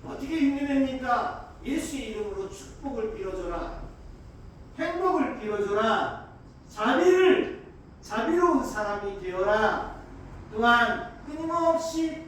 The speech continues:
예수 흉내낼 때 우리는 어제가 다르고 오늘이 다르고 아침이 다르고 저녁이 다른 나이니 여러분 안 그렇죠? 저는 변덕이 심합니다.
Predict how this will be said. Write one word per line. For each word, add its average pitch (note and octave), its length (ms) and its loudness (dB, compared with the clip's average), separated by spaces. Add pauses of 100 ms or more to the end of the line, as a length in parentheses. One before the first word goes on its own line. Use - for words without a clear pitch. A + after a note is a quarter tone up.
예수 C4+ 380 -2
흉내낼 B3+ 540 -4
때 A3+ 440 -2 (140)
우리는 C4+ 360 6
어제가 B3+ 460 2
다르고 A3 420 0
오늘이 G#3+ 360 0
다르고 F#3 420 -6 (200)
아침이 A#3+ 500 -2
다르고 G3+ 360 0
저녁이 F#3 400 -6
다른 F3 300 -4
나이니 D#4+ 720 -6 (640)
여러분 D#4+ 340 -6
안 F3+ 220 -6
그렇죠? D#4+ 540 -4 (360)
저는 D#3+ 540 -10
변덕이 D3 420 -10
심합니다. - 440 -16